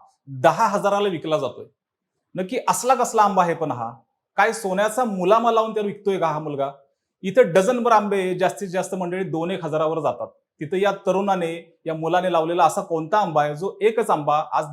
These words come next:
दहा हजाराला विकला जातोय? असलं कसलं झाड आहे हो त्याच्याकडं? काय केलंय त्याने यासाठी? चला, जाणून घेऊया. नमस्कार, मी विकी आणि तुम्ही पाहताय विषयच भारी. त्याचं झालं असं, मंडळी, की नांदेडच्या भोशी गावातील नंदकिशोर गायकवाड नावाचा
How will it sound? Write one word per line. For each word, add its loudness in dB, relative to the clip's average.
दहा 0
हजाराला -4
विकला -2
जातोय? -6
असलं -2
कसलं -2
झाड 2
आहे 2
हो 0
त्याच्याकडं? -2
काय 4
केलंय 4
त्याने 0
यासाठी? -2
चला, 4
जाणून 2
घेऊया. -8
नमस्कार, 4
मी -2
विकी -2
आणि 2
तुम्ही 0
पाहताय 4
विषयच 0
भारी. -8
त्याचं -4
झालं 4
असं, 6
मंडळी, 0
की -4
नांदेडच्या 2
भोशी -4
गावातील 4
नंदकिशोर 4
गायकवाड 0
नावाचा 0